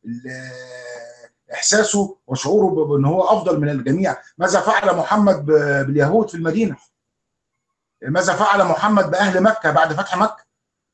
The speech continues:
قتل. وادى نفسه الحق بالقتل وسفك الدماء و-،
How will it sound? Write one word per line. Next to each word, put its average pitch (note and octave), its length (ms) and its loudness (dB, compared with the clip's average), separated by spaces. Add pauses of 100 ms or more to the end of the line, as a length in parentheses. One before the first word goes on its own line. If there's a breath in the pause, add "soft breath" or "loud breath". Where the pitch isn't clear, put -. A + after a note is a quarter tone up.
(920 soft breath)
قتل. C#4 300 0 (1300)
وادى F#3+ 340 0
نفسه A3 240 0
الحق - 320 0
بالقتل F3 580 -2
وسفك F3 340 -4
الدماء D#3+ 560 0
و-، C#3 80 -2